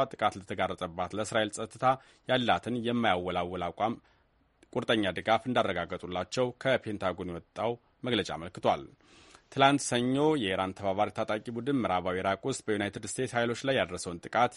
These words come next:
ኢራን የአካባቢውን ጸጥታ በአደገኛ ደረጃ ለማደፍረስ መነሳቷን የሚያሳይ እንደሆነ ሚኒስትሮች እንደተስማሙበት የዩናይትድ ስቴትስ የመከላከያ ሚኒስቴር ቃል አቀባይ አመልክተዋል።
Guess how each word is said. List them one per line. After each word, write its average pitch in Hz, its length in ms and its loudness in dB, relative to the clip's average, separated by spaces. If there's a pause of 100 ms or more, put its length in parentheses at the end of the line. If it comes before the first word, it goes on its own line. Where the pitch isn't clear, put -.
(360)
ኢራን 131 240 6
የአካባቢውን 95 420 0
ጸጥታ - 280 -10
በአደገኛ 98 480 0
ደረጃ 87 260 -8
ለማደፍረስ 95 680 -4
መነሳቷን 113 580 -2
የሚያሳይ 101 500 -2
እንደሆነ 98 340 -2 (580)
ሚኒስትሮች 131 400 0
እንደተስማሙበት 123 720 0
የዩናይትድ 90 460 -4
ስቴትስ 123 340 -6
የመከላከያ 95 560 -6
ሚኒስቴር 90 300 -4
ቃል 101 180 0
አቀባይ 82 360 -4
አመልክተዋል። 90 640 2